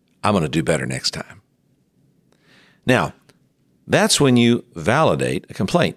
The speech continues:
Like, for example, the friend that I mentioned earlier in the show who had the church member whose signs were removed and others put up in their place, and this person felt, uh, devalued, felt canceled because they were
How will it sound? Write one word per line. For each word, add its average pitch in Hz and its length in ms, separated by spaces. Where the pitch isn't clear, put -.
Like, - 220
for 151 160
example, 69 580
the 92 120
friend 101 400
that 87 100
I 80 140
mentioned 87 380
earlier 80 420
in 87 160
the 73 80
show 98 420
who 92 140
had 90 240
the 76 80
church - 320
member 82 320
whose 85 200
signs 87 600
were 87 100
removed 82 580
and 67 140
others 85 300
put 82 140
up 82 120
in 82 80
their 78 140
place, 78 400
and 76 100
this 82 120
person 78 340
felt, 82 260
uh, 80 200
devalued, 82 840
felt - 300
canceled 101 640
because 85 380
they 78 180
were 73 480